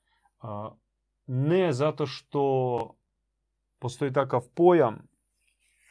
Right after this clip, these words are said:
u našoj duhovnoj školi, postoji pojam, a,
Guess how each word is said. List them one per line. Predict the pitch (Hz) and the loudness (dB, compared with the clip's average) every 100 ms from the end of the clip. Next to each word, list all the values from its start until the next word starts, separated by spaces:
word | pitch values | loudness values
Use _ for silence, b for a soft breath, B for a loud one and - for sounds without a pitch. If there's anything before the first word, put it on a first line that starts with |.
| - - - _ | -20 -20 -20 _
u | 143 | -8
našoj | 127 127 127 123 120 113 110 110 107 107 | -6 -6 -6 -8 -8 -8 -8 -8 -8 -8
duhovnoj | 113 120 131 117 | -8 -8 -6 -8
školi, | 110 - 165 143 | -8 -4 -2 -2
postoji | 135 - 127 117 | -6 -8 -6 -2
pojam, | 147 160 135 110 - b b b b b b _ _ - | 2 4 4 0 -10 b b b b b b _ _ -20
a, | 113 104 | -18 -16